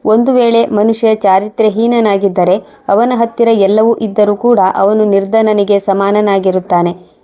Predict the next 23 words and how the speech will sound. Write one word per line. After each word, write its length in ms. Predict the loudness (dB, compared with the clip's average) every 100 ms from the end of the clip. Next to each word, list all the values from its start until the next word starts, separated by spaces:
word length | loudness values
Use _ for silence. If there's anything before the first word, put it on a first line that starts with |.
| _ _ _ _ -6
ಮಹಾರಾಜರೇ, 600 | -4 0 0 0 2 2
ಇವು 360 | 0 -2 -2 0
ತಮ್ಮ 300 | -2 0 0
ಮೂರು 320 | 0 0 0
ಪ್ರಶ್ನೆಗಳ 520 | -2 -2 -2 0 2
ಉತ್ತರಗಳು. 760 | 0 -4 -2 0 2 0 -2 -6 _ _
ಈಗ 200 | -2 0 0
ತಾವು 380 | 0 0 -2 -2
ಇದರಿಂದ 440 | -2 0 2 2
ಸಮಾಧಾನಗೊಂಡಿದ್ದೀರಾ 1300 | 0 0 -2 -2 0 -2 0 0 0 0 0 0 -2 -4
ಅಥವಾ 300 | -4 -2 -2
ಇಲ್ಲವೇ 360 | -2 -2 0 0
ಎಂಬುದನ್ನು 640 | 0 0 0 0 2 2
ದಯವಿಟ್ಟು 420 | 2 0 -2 -2 -2
ನನಗೆ 340 | 0 0 -2
ತಿಳಿಸಿ. 640 | 0 0 -2 -4 -6 -10 _ _ -4
ರಾಜನು 520 | -2 -2 -2 0 -2
ತನ್ನ 240 | -2 -2 0
ಸಿಂಹಾಸನದಿಂದ 840 | 0 0 0 0 0 0 0 0
ಎದ್ದು 400 | 0 0 0 0
ಚಪ್ಪಾಳೆ 460 | 0 -2 -2 -2 0
ತಟ್ಟುತ್ತಾ 460 | -2 -4 -4 -2
ಹೇಳಿದನು, 520 | 0 2 2 0 -2